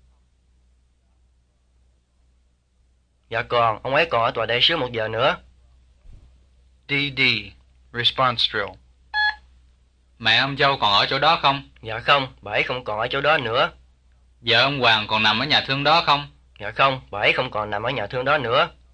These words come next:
Speaker 3: Con gái bà Liên còn học ở trường này không?
Speaker 1: Dạ không, cô ấy không còn học ở trường này nữa.
Speaker 3: Anh của Đoàn còn viết thơ cho ông không?
Speaker 1: Dạ không, ông ấy không còn viết thơ cho tôi nữa.
Speaker 3: Ông còn học tiếng Việt với ông ấy không?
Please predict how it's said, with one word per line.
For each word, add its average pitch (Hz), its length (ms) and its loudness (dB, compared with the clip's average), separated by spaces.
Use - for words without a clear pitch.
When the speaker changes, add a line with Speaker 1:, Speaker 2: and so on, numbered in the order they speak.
Speaker 3:
Con 139 140 -8
gái 156 240 4
bà 113 160 4
Liên 143 360 0
còn 107 180 0
học 110 160 4
ở 139 100 0
trường 110 240 0
này 107 180 2
không? 139 280 -2
Speaker 1:
Dạ 107 160 -8
không, 135 340 0
cô 131 100 -8
ấy 147 200 4
không 135 200 -6
còn 110 140 -2
học 113 120 -4
ở 143 80 -2
trường 113 200 -8
này 101 120 -8
nữa. 120 300 -2
Speaker 3:
Anh 143 220 -2
của 151 120 -2
Đoàn 110 320 2
còn 110 180 0
viết 151 160 -2
thơ 139 260 2
cho 143 120 2
ông 139 180 0
không? 139 280 -2
Speaker 1:
Dạ 110 120 -10
không, 135 380 0
ông 127 140 -6
ấy 156 120 2
không 135 160 -6
còn 113 180 0
viết 156 160 -2
thơ 131 180 2
cho 127 140 0
tôi 127 140 2
nữa. 127 320 0
Speaker 3:
Ông 139 220 -2
còn 110 140 2
học 113 200 2
tiếng 170 160 -2
Việt 113 260 0
với 156 120 2
ông 139 140 2
ấy 160 180 0
không? 135 300 -2